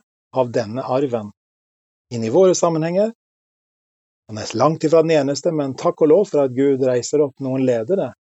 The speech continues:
som, som, som betyr så mye som han har fått bety, og gi mot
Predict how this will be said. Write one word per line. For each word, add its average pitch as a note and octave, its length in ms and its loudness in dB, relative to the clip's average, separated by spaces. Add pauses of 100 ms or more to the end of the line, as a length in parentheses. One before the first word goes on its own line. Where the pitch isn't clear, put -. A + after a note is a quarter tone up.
(760)
som, A#2+ 220 -8 (160)
som, B2+ 400 -8
som B2 320 -12 (380)
betyr E3 640 0
så - 240 0
mye C3 240 0
som C#3 240 -4
han C#3+ 160 -2
har C3+ 180 -4
fått - 300 -2
bety, F3 260 2 (540)
og C3+ 160 0
gi D3 240 4
mot D3 720 -2